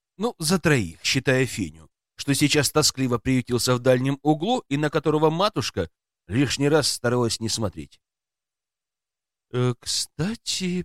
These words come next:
про родственников", задумчиво произнес древний бог. "А отец Ники тоже будет?" "Ох, разве она не рассказывала?" всплеснула руками мама. "Видимо, до сих пор стесняется.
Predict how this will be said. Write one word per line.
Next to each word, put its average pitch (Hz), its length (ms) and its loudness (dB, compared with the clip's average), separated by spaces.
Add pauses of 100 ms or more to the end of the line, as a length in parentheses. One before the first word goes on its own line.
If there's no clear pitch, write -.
про 135 280 -2
родственников", 98 800 -6 (500)
задумчиво 165 720 4
произнес 120 520 2
древний 107 360 -2
бог. 85 320 -8 (680)
"А 127 440 2
отец 135 640 -4
Ники 101 340 -6
тоже - 360 -4
будет?" 92 380 -8 (1400)
"Ох, 311 520 0 (500)
разве 269 420 4
она 269 160 4
не 277 100 4
рассказывала?" 160 800 4 (380)
всплеснула 160 720 6
руками 151 420 6
мама. 110 480 2 (640)
"Видимо, 196 380 2
до 180 120 2
сих - 260 -2
пор 160 160 0
стесняется. 98 1000 -4